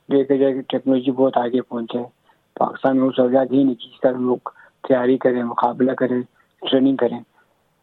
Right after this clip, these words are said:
آ، یہاں پہ تھوڑا یہاں کے جو ہوتے، بس مزے کی بات یہاں کے جو کوچ ہوتے پروفیشنل ہوتے، وہ، وہ یہاں پی ایچ ڈی کرتے ہیں، آ کے ماسٹر کرتے، جب آتے،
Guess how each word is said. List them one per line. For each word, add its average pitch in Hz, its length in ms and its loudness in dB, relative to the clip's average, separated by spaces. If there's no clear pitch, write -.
آ، 131 40 -2
یہاں 131 280 0
پہ - 140 -4
تھوڑا 123 400 0
یہاں 127 120 2
کے 123 200 0
جو 120 200 -2
ہوتے، 127 580 0
بس 135 260 -2
مزے 143 260 4
کی 143 120 -2
بات 135 240 0
یہاں 135 180 2
کے 127 60 -4
جو 123 160 -2
کوچ 139 260 0
ہوتے 131 180 0
پروفیشنل 127 420 0
ہوتے، 123 200 -2
وہ، 139 360 0
وہ 139 220 -2
یہاں 131 160 2
پی 139 120 0
ایچ 123 180 -2
ڈی 147 60 2
کرتے 135 320 0
ہیں، 127 80 2
آ 127 120 0
کے 156 180 0
ماسٹر 139 300 0
کرتے، 135 340 0
جب 131 200 2
آتے، 127 200 0